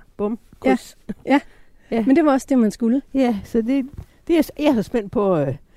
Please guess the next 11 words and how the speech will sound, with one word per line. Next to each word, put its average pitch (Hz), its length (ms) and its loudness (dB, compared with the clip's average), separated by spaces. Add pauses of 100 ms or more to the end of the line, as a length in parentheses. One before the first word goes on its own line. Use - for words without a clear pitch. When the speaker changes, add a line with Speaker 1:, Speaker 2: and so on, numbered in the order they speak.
(340)
Speaker 1:
hvad - 120 -6
der 202 60 -8
kommer 196 200 -6
ud 196 60 -2
i 196 60 -8
den 170 100 -10
anden 185 200 -8
ende. 185 220 -10 (300)
Speaker 2:
Ja. 302 180 2
<laughs> - 40 -20 (2500)
Nå, 196 180 0